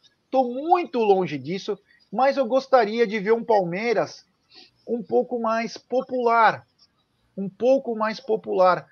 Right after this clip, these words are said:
principalmente nessa volta aí. Vamos voltar devagar, mas vamos criar a terraplanagem, vamos solidificar, vamos colocar as edificações,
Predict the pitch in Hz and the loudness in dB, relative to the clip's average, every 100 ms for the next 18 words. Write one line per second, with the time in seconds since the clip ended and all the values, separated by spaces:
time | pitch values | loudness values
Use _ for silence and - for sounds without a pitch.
0 | _ _ 285 294 - 247 247 254 240 240 | _ _ -6 -6 0 0 0 -6 -6 -2
1 | 262 185 175 226 226 208 151 135 110 _ | 0 0 2 4 4 2 -2 -4 -10 _
2 | _ _ _ - 359 294 302 269 262 220 | _ _ _ -10 -6 -2 2 4 4 4
3 | 170 147 180 247 160 - _ _ _ 240 | 0 2 4 4 4 -4 _ _ _ -2
4 | 196 269 302 - 208 170 220 196 - - | -2 -4 -4 -6 -2 2 4 4 0 -4
5 | 220 262 226 247 226 185 143 160 175 165 | -2 0 -2 -2 0 0 0 -2 -2 -2
6 | 139 113 113 _ _ _ 156 214 202 220 | -4 -12 -16 _ _ _ -6 -6 -4 0
7 | 220 180 190 - 170 - 143 156 170 147 | 0 -2 -8 -10 -14 -2 2 6 4 4
8 | 185 202 196 190 185 185 170 165 170 180 | -4 -6 -4 -2 2 2 0 -4 -10 -6
9 | 196 165 - 156 175 190 190 160 123 - | -2 -2 -4 -6 -4 -2 -4 -4 -10 -20